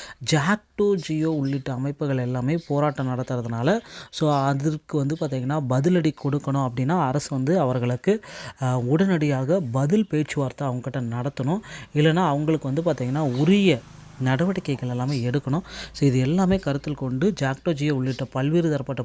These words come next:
போராட்டங்களும் நடக்க இருக்கு. So, இதனால வந்து பார்த்தீங்கன்னா, ஆ, டி ஆர் பியில் கடும்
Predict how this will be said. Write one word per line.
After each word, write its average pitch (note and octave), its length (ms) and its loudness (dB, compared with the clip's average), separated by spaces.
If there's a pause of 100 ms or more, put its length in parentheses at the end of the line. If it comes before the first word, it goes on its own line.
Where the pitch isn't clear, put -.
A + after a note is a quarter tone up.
போராட்டங்களும் C3+ 600 -2
நடக்க C#3 260 0
இருக்கு. B2+ 380 -2 (240)
So, F3+ 180 4
இதனால F3+ 260 4
வந்து F3+ 240 0
பார்த்தீங்கன்னா, D3+ 600 -4 (220)
ஆ, B2+ 260 -2
டி D#3 160 2
ஆர் F3 200 2
பியில் C#3 300 0
கடும் C#3 640 2